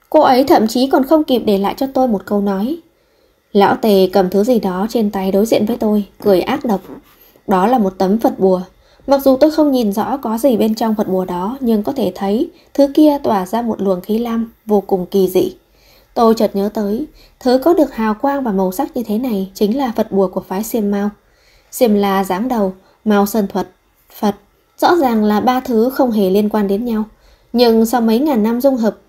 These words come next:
lại biến thành cùng một trường phái. Năm đó tôi bị người ta mượn thọ, tà sư phi pháp đứng sau còn chưa có manh mối gì. Chúng cũng dùng Xiêm Mao Thuật,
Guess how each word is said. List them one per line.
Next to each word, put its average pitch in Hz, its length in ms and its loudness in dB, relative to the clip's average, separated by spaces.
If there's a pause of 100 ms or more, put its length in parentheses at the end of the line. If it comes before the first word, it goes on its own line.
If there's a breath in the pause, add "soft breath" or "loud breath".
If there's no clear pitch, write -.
(120)
lại - 180 -2
biến 202 260 0
thành 226 180 -2
cùng 196 200 2
một 175 120 -4
trường 180 200 -2
phái. 202 380 -6 (500 soft breath)
Năm 214 200 0
đó 190 280 -4
tôi 262 100 2
bị 220 120 0
người 196 160 0
ta 220 140 -4
mượn 247 240 -2
thọ, 196 240 -4 (400 soft breath)
tà 220 200 0
sư 294 200 2
phi 294 220 2
pháp 320 260 0
đứng 226 200 0
sau 233 300 -2
còn 190 280 -2
chưa 233 220 -2
có 220 140 -4
manh 233 240 0
mối 208 160 2
gì. 214 300 0 (380 soft breath)
Chúng 226 340 2
cũng 277 180 2
dùng 226 260 4
Xiêm 233 200 0
Mao 214 140 0
Thuật, 202 180 -6